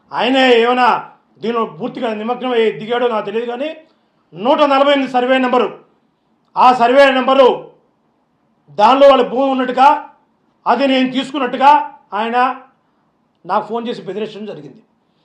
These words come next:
నూట నలభై ఎనిమిది బై టూలో నాకు ప్రాపర్టీ ఉంది. నూట నలభై ఎనిమిది సబ్ డివిజన్ కాకముందు అది పంతొమ్మిది వందల ముప్పై రెండు, అంటే తొంభై ఆరు సంవత్సరాల తర్వాత ఆ భూమిని క్లెయిమ్ చేయడానికి వేరే వ్యక్తులు వస్తే వాళ్ళు,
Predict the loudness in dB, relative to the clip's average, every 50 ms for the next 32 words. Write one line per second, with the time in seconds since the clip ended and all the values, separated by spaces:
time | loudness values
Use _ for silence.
0 | _ _ _ _ _ _ _ -12 -6 -2 0 0 2 2 2 2 2 2 0 0
1 | -2 -2 -4 -2 -4 -4 -2 -2 -2 2 4 4 4 2 0 -6 -14 -20 _ _
2 | _ _ _ _ _ -6 -2 0 0 0 0 0 0 2 2 2 0 -2 -2 -4
3 | -6 -6 -6 -6 -6 -8 -8 -12 -16 _ _ _ _ -12 -8 -6 -4 -4 -4 -4
4 | -4 -4 -4 -4 -6 -6 -6 -6 -4 -4 -4 -6 -8 -12 _ _ _ -6 -6 -6
5 | -6 -6 -8 -8 -8 -8 -8 -8 -4 -2 0 0 0 -2 -8 -8 -8 -6 -8 -8
6 | -8 -8 -8 -8 -8 -6 -8 -6 -4 -2 -4 -4 -6 -10 _ _ _ -12 -10 -6
7 | -4 -2 -2 -2 -2 -2 -2 -2 -2 -2 -4 -10 -20 -20 -12 -6 -6 -6 -6 -2
8 | -4 -2 0 2 2 4 4 6 4 4 2 0 -2 -2 -2 0 0 0 0 0
9 | -2 -4 -4 -4 -2 -2 -2 -2 -4 -6 -14 _ _ _ _ _ _ _ _ _
10 | 0 2 2 2 2 2 0 0 0 0 -2 0 0 2 2 2 0 2 2 0
11 | -2 -2 -2 -2 -2 -2 -2 -4 -10 -20 _ _ _ _ _ 0 2 4 4 4
12 | 4 2 2 -2 -4 -4 -2 0 -2 -2 -2 2 4 6 6 6 4 0 -8 -20
13 | _ _ _ _ _ _ _ _ _ -14 -4 2 6 6 8 6 6 2 -2 -2